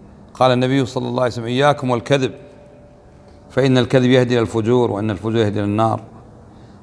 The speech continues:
وما زال الرجل يكذب ويتحرى الكذب حتى يكتب عند الله كذابا". لا تكذب، والكذب خيبة كما يقال، وإلا يذهب إنسان يجرب،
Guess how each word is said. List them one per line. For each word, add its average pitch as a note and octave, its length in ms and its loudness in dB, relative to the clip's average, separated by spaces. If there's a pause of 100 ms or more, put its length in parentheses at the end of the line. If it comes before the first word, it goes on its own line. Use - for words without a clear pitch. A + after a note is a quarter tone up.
وما A2 200 2
زال A2+ 140 2
الرجل A2 240 0
يكذب G#2+ 320 -2
ويتحرى G2 420 -4
الكذب G#2 340 -6
حتى A2 320 -6
يكتب G2+ 260 -6
عند F#2+ 220 -6
الله G2 280 -4
كذابا". G#2+ 600 -4 (1300)
لا D#3+ 100 6
تكذب، A#2+ 340 -4 (2000)
والكذب C#3+ 400 2
خيبة B2+ 380 0
كما A2+ 280 -6
يقال، G#2+ 240 -12 (1500)
وإلا B2 500 4
يذهب G#2 420 0
إنسان A2+ 360 -4
يجرب، G2 460 -2